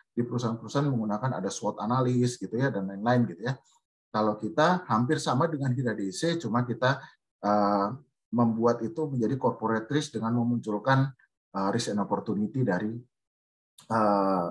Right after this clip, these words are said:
isu ya, isu eksternal maupun isu internal. Mungkin kita masuk ke, eh, identifikasi bahaya gitu ya, proses identifikasi bahaya. Di sini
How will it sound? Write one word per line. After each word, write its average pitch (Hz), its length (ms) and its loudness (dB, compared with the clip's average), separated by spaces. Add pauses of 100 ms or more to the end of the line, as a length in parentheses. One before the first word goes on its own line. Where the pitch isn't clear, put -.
isu 127 400 2
ya, 117 160 -2
isu - 240 -10
eksternal 110 480 2
maupun 95 240 -4
isu 92 240 -6 (240)
internal. 95 500 -4 (380)
Mungkin 160 240 0
kita 180 240 2
masuk 135 320 0
ke, 147 120 4 (1080)
eh, 123 340 4 (380)
identifikasi 143 640 0
bahaya 113 480 2
gitu 120 160 0
ya, 135 160 -6
proses 123 320 -6
identifikasi 117 560 -4
bahaya. 107 400 0
Di 135 80 -6
sini 160 400 2